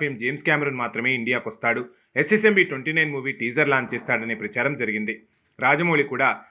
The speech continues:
పరోక్షంగా ఇదే తేల్చాడు. ఇప్పుడు ట్విస్ట్ ఏంటంటే జేమ్స్ కెమెరూన్తో పాటు హాలీవుడ్ నుంచి మరికొంతమంది తారలు హైదరాబాద్లో ల్యాండ్ కాబోతున్నారు. మొత్తంగా ఆరు హెలికాప్టర్లు, ఒక్కో హెలికాప్టర్లో ఒక్కో హాలీవుడ్ స్టార్ ల్యాండ్ అయితే ఎలా ఉంటుంది?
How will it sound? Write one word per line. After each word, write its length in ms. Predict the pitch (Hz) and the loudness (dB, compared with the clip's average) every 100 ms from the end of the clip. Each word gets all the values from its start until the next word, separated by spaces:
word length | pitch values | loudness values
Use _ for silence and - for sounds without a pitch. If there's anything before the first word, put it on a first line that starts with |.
| _ | _
పరోక్షంగా 480 | 170 208 214 190 156 | 6 6 6 2 2
ఇదే 240 | 151 117 143 | 2 0 -4
తేల్చాడు. 440 | 120 113 117 110 - _ _ | -4 -4 -4 -4 -6 _ _
ఇప్పుడు 200 | 139 165 | -4 0
ట్విస్ట్ 300 | 160 120 - | 0 -2 0
ఏంటంటే 360 | 160 135 123 139 113 - _ - | 0 0 0 2 2 -4 _ 2
జేమ్స్ 280 | 180 202 202 | 2 4 2
కెమెరూన్తో 380 | 160 139 139 127 | 0 -2 -6 -6
పాటు 400 | 120 110 113 113 _ - | -2 -2 -2 -8 _ 0
హాలీవుడ్ 400 | 180 202 226 175 | 4 6 4 0
నుంచి 200 | 165 160 | -4 0
మరికొంతమంది 680 | 165 123 127 143 165 147 160 | 0 2 0 0 0 -2 -2
తారలు 420 | 151 120 123 143 113 | 2 2 2 -2 -2
హైదరాబాద్లో 540 | 113 151 139 113 131 | 0 0 0 -2 -4
ల్యాండ్ 240 | 113 113 | -2 -2
కాబోతున్నారు. 580 | 120 120 110 113 110 110 110 _ _ - | -2 -4 -4 -6 -4 -4 -6 _ _ -8
మొత్తంగా 380 | 131 170 165 143 110 113 | -2 0 4 4 4 2
ఆరు 120 | 131 143 | 2 2
హెలికాప్టర్లు, 760 | 123 120 139 - 110 113 113 - _ | -4 -2 -2 0 -4 -4 -6 -10 _
ఒక్కో 240 | 143 156 220 | -2 4 6
హెలికాప్టర్లో 680 | 202 190 185 175 170 160 | 6 4 2 0 0 2
ఒక్కో 340 | 151 113 139 160 | 2 0 2 4
హాలీవుడ్ 440 | 120 139 160 165 | 4 4 2 -2
స్టార్ 180 | - 135 | 0 0
ల్యాండ్ 260 | 113 107 131 | 2 2 2
అయితే 200 | 135 131 | 2 2
ఎలా 200 | 107 123 | 2 0
ఉంటుంది? 360 | 127 110 113 | -2 -6 -6